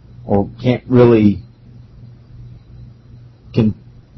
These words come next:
I, I really don't know how to say this. We, we, we have bigger fish to fry than the black guy in the street corner in a white neighborhood. We know more now about what's going on than we did twenty years ago,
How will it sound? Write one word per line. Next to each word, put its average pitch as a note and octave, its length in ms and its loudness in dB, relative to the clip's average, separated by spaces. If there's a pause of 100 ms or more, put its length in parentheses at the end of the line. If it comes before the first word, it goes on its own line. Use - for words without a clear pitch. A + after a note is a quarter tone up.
(280)
I, C3+ 640 -6
I - 40 4
really D#3 240 4
don't C#3 120 2
know A#2 80 0
how A#2+ 140 2
to G#2+ 80 0
say A2 220 0
this. F2+ 160 -8
We, A2+ 200 -2
we, A#2 180 -2
we C3+ 180 0
have A2 140 2
bigger D#3 240 2
fish D#3 300 -2
to C#3 100 -8
fry A2 380 0
than G#2 140 -4
the F#2+ 80 -8
black A2 320 -8
guy G#2+ 180 -4
in G2+ 80 -4
the G2 60 -12
street A2+ 260 -8
corner F#2 260 -6
in F2 60 -10
a F2+ 60 -6
white G2+ 200 -4
neighborhood. E2+ 460 -10 (3000)
We B2+ 140 2
know D#3 180 4
more D3 300 4
now B2 300 2
about G2 200 0
what's A#2+ 200 -2
going A2 280 -2
on G2+ 220 0
than F#2 120 -6
we F#2+ 140 -8
did G2 340 0 (160)
twenty G#2+ 220 -2
years F#2 260 -6
ago, - 300 -12